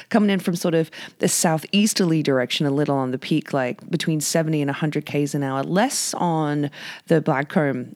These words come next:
uh, at the Horseman Hut. Yeah, from the south, we're talking, like, wind speeds of forty to fifty Ks an hour.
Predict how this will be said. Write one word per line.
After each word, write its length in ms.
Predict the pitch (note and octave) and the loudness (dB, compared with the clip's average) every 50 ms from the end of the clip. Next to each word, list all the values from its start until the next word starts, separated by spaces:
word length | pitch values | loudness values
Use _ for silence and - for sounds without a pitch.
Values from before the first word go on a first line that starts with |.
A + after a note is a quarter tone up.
| - - | -8 -6
uh, 460 | - - - - - - - - - | -4 -4 -2 -4 -4 -4 -4 -4 -4
at 240 | - - - D3+ D#3 | -2 0 0 0 2
the 80 | D#3 D3 | 0 0
Horseman 340 | - C3+ C#3 - - D#3+ C#3 | 0 0 -2 0 -2 -2 -2
Hut. 220 | B2 A#2 D#2+ - | -2 -4 -6 -4
Yeah, 220 | - - D3 C3 - | -2 0 0 0 -2
from 180 | - - C#3+ | -2 -4 -4
the 80 | C3+ C3 | -2 -2
south, 400 | - - - C#3+ B2+ C3+ - - | -2 -2 0 0 0 -2 -2 -4
we're 60 | C#3+ | -4
talking, 340 | - - C#3+ C3 - C#3 C3 | -4 -2 -4 -2 -2 -4 -4
like, 260 | C3 B2+ B2 - - - - - - - - | -4 -4 -6 -6 -10 -14 -14 -14 -12 -4 0
wind 160 | E3 E3 D#3+ | 0 0 0
speeds 340 | - - E3+ D3 D3 C#3+ - | 0 0 -2 -2 0 0 -2
of 80 | C#3+ | -4
forty 260 | - - D3+ C#3+ C3+ C3 | -2 -2 -2 0 0 0
to 60 | C3 C3+ | -2 -2
fifty 320 | - - F3 - - F#3 | -2 -2 -2 0 0 -2
Ks 320 | D#3 - D#3 D3 C#3+ C#3 D#3 | -2 0 0 0 0 0 0
an 80 | C#3+ | -2
hour. 280 | C3+ C3 C3 B2 A#2+ A#2+ | -2 -4 -4 -6 -8 -10